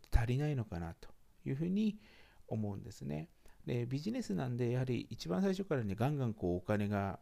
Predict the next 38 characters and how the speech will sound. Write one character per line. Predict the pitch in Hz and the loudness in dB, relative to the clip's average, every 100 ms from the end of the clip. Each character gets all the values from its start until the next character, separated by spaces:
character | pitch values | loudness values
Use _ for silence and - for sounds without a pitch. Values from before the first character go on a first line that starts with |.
| - | -8
儲 | 107 | -8
か | 101 98 | -6 -8
っ | |
て | - | -8
く | - | -8
れ | 87 - | -6 -4
ば、 | 92 90 | -4 -4
も | 87 92 87 80 - | -4 -4 -4 -6 -6
う | |
そ | 101 | -4
れ | 101 | -2
が | 95 | -2
ね、 | 95 | -2
一 | 92 101 | -4 -4
番 | 101 98 | -2 0
の | |
モ | 95 92 | -2 -4
チ | 113 | -2
ベ | 120 | -2
ー | |
シ | 113 | 0
ョ | 120 | -2
ン | |
に | |
な | 113 104 | 0 -2
っ | |
て、 | - - 101 | -4 -2 0
本 | 117 | 0
当 | 156 | -2
に | 151 - - - - | -2 -4 -14 -12 -4
楽 | 147 | -4
し | - | -4
く | - | -12
て | - 95 | -6 -2
ね、 | 95 110 - - - - | -2 -6 -14 -20 -20 -4
何 | 143 156 | 0 0
も | 160 | 0
考 | 170 | 2